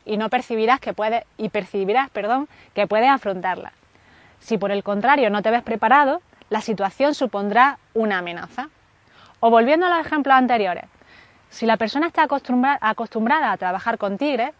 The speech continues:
si se encuentra ante uno, seguramente no se sienta muy estresado porque sabrá que puede manejar esa situación.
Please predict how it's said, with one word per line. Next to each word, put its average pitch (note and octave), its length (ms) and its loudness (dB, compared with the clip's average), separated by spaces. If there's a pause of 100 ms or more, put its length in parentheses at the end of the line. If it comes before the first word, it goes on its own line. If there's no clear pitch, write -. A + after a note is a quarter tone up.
si - 180 -10
se G#3+ 100 -4
encuentra C4 460 0
ante F#3 240 -4
uno, C4+ 320 0 (220)
seguramente D4+ 600 0
no C#4 80 0
se C4 120 -6
sienta C4 320 0
muy B3 100 0
estresado B3 460 -2
porque A3 240 -2
sabrá A#3 380 0 (200)
que G3+ 120 -2
puede C4+ 200 2
manejar G3+ 340 -2
esa F3+ 140 -12
situación. G3 480 -6